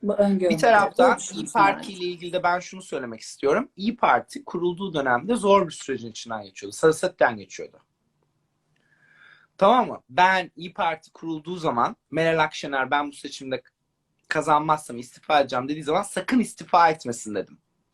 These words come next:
Speaker 2: Çünkü önümüzdeki dönemde İYİ Parti'ye çok büyük paralar gelecek,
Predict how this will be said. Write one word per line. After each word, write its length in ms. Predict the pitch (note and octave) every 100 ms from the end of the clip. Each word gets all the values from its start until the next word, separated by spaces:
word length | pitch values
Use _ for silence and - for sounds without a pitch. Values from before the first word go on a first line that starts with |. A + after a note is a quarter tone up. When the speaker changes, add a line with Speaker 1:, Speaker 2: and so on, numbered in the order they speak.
| _ _ _ _ _ _ _ _ _ _ - - _
Speaker 2:
Çünkü 320 | - A3 -
önümüzdeki 520 | F3+ F#3+ G3 F#3 F#3
dönemde 320 | F3 D#3+ D3 C#3
İYİ 220 | E3+ E3+
Parti'ye 380 | F3+ D3+ D3 B2+
çok 240 | F3 -
büyük 160 | F#3+ -
paralar 360 | G3 F#3 F#3
gelecek, 560 | F3 F3+ E3+ F3+ -